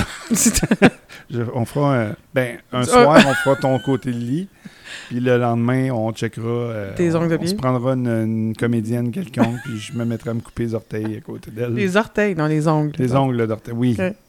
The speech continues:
Speaker 1: Oui, parce que c'est plus douloureux.
Speaker 2: Mhm.
Speaker 1: <laughs> Fait qu'elle met pas mes petites piles que je mettais sur, mettons, le, le,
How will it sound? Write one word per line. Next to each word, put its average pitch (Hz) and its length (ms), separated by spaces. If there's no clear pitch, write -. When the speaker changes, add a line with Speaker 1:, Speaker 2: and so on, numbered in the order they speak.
Speaker 1:
Oui, 117 140
parce 107 220
que - 60
c'est 101 200
plus 110 220
douloureux. 104 300
Speaker 2:
Mhm. 190 340
Speaker 1:
<laughs> 277 80
Fait 107 100
qu'elle 120 160
met 123 100
pas 147 140
mes 131 140
petites - 260
piles 95 220
que - 80
je 95 120
mettais 104 300
sur, 98 300
mettons, 104 360
le, 101 140
le, - 240